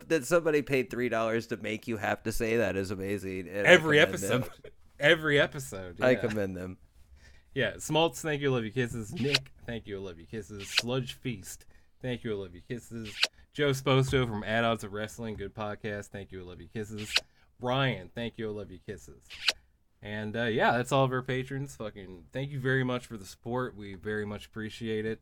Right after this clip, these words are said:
Speaker 2: And, uh, yeah, sorry <laughs> about the late Patreon episodes, but, uh, we'll get 'em up. I'm a, I'm a, I'm a deeply lazy man,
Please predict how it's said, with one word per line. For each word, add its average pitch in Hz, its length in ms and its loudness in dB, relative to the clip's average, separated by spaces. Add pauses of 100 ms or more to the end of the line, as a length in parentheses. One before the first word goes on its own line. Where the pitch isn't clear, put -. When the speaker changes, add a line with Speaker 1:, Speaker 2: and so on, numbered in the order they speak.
Speaker 2:
And, 95 380 -10
uh, 92 320 -12 (500)
yeah, 98 200 -8
sorry 107 320 -6
<laughs> - 200 -6
about 147 140 -2 (340)
the 220 160 4
late 135 520 -6
Patreon 101 560 -10
episodes, 92 600 -14
but, 90 180 -14 (140)
uh, 90 260 -14 (460)
we'll 254 120 -4
get 202 160 8
'em 120 100 6
up. 113 300 2
I'm 160 160 0
a, 151 80 2
I'm 160 180 0
a, 143 160 6
I'm 139 160 0
a 135 60 0
deeply 135 440 -2
lazy 104 480 -4
man, 85 380 -14